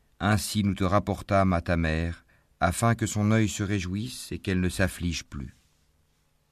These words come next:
Tu tuas ensuite un individu.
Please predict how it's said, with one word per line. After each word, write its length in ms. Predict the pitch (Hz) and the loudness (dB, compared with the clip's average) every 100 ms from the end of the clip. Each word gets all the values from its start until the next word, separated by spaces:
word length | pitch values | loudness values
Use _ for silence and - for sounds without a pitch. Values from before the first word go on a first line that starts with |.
| _ _ _ _ - | _ _ _ _ -6
Tu 200 | 104 95 | -2 -2
tuas 340 | - 120 117 | 2 4 4
ensuite 500 | 113 107 - 110 - | 4 0 -2 -4 0
un 100 | 101 | 0
individu. 640 | 101 98 95 95 101 101 | 0 -2 -4 -4 -4 -6